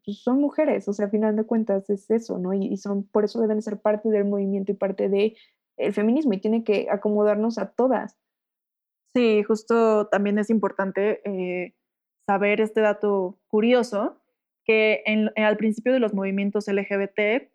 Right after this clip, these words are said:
Speaker 2: todo lo que pasó en Stonewall, en Nueva York, eh, a finales de los sesentas, también fue gracias a las mujeres trans. O sea, de hecho, toda la comunidad L G B T le debe,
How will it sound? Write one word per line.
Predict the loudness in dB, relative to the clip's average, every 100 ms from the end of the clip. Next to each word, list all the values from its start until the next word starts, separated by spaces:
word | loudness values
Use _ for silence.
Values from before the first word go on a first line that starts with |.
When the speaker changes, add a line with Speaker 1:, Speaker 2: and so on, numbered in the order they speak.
| _
Speaker 2:
todo | 0
lo | 0 -2
que | -4
pasó | -6 -4
en | -6 -6
Stonewall, | -2 0 2 2 2
en | -2
Nueva | -4 -6 -2
York, | 2 2 0 -2 _ _ _ _ _
eh, | -2 -2
a |
finales | -2 -4 -2 -2
de | -2
los | -4
sesentas, | -4 0 2 2 0 -2 _ _ _ _
también | 2 4 4 4
fue | 4 2
gracias | 2 2 0 -2
a |
las | -2 -4
mujeres | -4 -4 -4 -2
trans. | 0 0 -2
O |
sea, | -4 -2
de | -2
hecho, | -2 -2 -2 -6 _ _ 0
toda | 4
la | 4 2
comunidad | 0 0 2 2
L | 2 0
G | 0
B | -2
T | -2 0 2 0 -2
le | 0 0
debe, | 2 2 2 2 2 0 -6